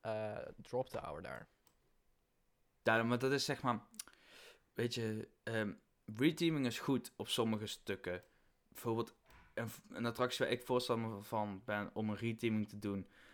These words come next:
Speaker 2: waar het een toegevoegde waarde zou zijn, is de Monsieur Cannibal in de Efteling.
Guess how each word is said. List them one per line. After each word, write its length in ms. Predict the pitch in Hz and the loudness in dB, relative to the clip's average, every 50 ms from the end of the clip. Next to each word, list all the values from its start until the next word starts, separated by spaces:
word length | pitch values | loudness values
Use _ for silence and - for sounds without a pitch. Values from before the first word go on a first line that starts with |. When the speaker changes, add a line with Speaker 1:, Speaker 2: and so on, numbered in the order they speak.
| - - _ _ _ - - | -20 -20 _ _ _ -18 -10
Speaker 2:
waar 300 | - 107 104 104 104 - | -2 0 0 0 0 -2
het 220 | 107 - - - _ _ _ _ _ _ - | -6 -8 -8 -16 _ _ _ _ _ _ -12
een 100 | 110 107 | -12 -8
toegevoegde 480 | - 123 117 107 107 - 110 107 107 107 | -2 -2 -2 -2 -2 -4 -4 -4 0 4
waarde 220 | 110 120 131 135 | 6 6 6 6
zou 140 | - 139 127 | 4 2 2
zijn, 280 | 120 127 120 117 113 - | 4 4 4 4 4 2
is 180 | 110 110 - | -2 -2 -2
de 180 | - 110 110 110 | 0 0 2 2
Monsieur 380 | 107 110 107 - - 110 110 | 2 0 0 0 0 -2 0
Cannibal 460 | - - 110 110 107 101 104 101 98 101 | 2 2 2 2 2 2 4 4 4 2
in 80 | 98 | 0
de 80 | 90 80 | 0 0
Efteling. 560 | 95 - - - - 90 85 85 92 113 | -2 -2 -4 -8 -10 -8 -8 -6 -6 -8